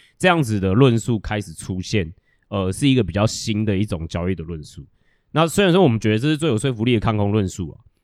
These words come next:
但是就是这是一个蛮新的论述，所以你很难去扣说，啊，现在就是这样，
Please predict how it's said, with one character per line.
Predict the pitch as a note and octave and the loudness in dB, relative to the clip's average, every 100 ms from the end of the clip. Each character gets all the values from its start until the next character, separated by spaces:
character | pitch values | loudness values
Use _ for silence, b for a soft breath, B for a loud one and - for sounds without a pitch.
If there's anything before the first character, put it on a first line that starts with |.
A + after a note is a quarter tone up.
| _ | _
但 | D3 | 2
是 | D3+ D3+ | 2 2
就 | C3+ D3 | 2 2
是 | D3 C3 | 4 2
这 | D#3+ C#3 | 0 -2
是 | C#3+ | 0
一 | A#2 | 0
个 | F#2+ | -2
蛮 | E2+ | -4
新 | F#2 G2 F#2+ | -6 -4 -4
的 | E2+ | -6
论 | E2 A2 F#2 | -2 -2 0
述， | A2 | 0
所 | C#3+ | 2
以 | |
你 | E3 D#3 | 2 0
很 | G2 | 0
难 | F#2 | -4
去 | A#2 | -2
扣 | C3+ A2+ | 0 0
说， | G2+ G2+ | 0 0
啊， | G2+ | 0
现 | G#2+ A#2 | 0 0
在 | |
就 | A2 | -2
是 | G2 | -4
这 | |
样， | F2+ | -8